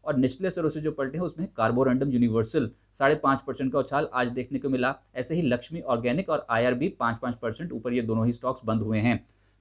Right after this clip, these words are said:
मिड कैप लूजर्स में आज जेके सीमेंट का दिन नहीं था, यहाँ थी प्रॉफिट बुकिंग और पाँच परसेंट नीचे क्लोज करके गया है।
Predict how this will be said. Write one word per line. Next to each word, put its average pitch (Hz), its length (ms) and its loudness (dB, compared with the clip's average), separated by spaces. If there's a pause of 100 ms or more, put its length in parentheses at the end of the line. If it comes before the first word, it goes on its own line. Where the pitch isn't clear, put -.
मिड 151 180 2
कैप 220 220 6
लूजर्स 151 400 8
में 160 120 0
आज 165 320 -2
जेके 147 280 -2
सीमेंट 180 380 -2
का 156 120 0
दिन 123 160 0
नहीं 120 200 4
था, 165 120 -4
यहाँ 151 320 4
थी 160 40 -2
प्रॉफिट 131 320 -2
बुकिंग 156 340 -2 (320)
और 143 160 -4
पाँच 170 220 2
परसेंट 156 360 2
नीचे 120 240 4
क्लोज 143 280 0
करके 151 220 -6
गया 143 160 2
है। 175 160 -2